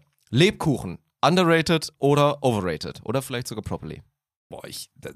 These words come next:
Speaker 2: da, diese, es gibt ja diese Lebkuchen, diese, also diese Packung.
Speaker 1: Diese Klassiker, da gibt's immer Sterne, es gibt ein
Speaker 2: Sterne,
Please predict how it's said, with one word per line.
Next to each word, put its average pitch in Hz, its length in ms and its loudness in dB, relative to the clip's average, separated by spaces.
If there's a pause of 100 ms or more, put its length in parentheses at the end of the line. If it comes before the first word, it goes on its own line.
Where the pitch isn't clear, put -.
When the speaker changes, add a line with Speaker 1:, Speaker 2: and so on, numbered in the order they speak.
Speaker 2:
da, - 100 -14
diese, 113 320 -4
es - 240 -8
gibt - 140 -6
ja 139 80 4
diese 120 400 0
Lebkuchen, 117 800 -2
diese, 110 500 -2
also 113 160 -6
diese 110 200 -6
Packung. 151 340 2
Speaker 1:
Diese - 0 -
Klassiker, 135 440 0
da 92 80 -4
gibt's 104 160 -6
immer 104 120 -4
Sterne, 151 540 2
es 139 120 -4
gibt - 140 -6
ein - 60 -4
Speaker 2:
Sterne, 147 260 6